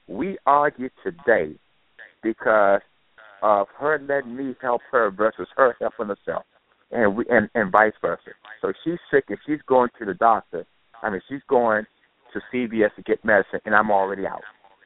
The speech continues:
And she hangs up the phone on me because she's like, "When I'm already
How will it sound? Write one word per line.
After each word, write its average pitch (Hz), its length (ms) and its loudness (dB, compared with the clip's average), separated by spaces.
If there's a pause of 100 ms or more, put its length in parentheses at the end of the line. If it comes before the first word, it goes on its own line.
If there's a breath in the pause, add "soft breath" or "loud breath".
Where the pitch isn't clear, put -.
And - 180 -12
she 151 100 -10
hangs 117 320 -2
up - 120 -2
the 95 160 -6
phone 113 300 2
on 78 160 -6
me 85 140 -14 (360)
because 101 400 2
she's 127 200 -8
like, 110 180 2
"When 120 140 2
I'm 131 180 2
already 113 420 -4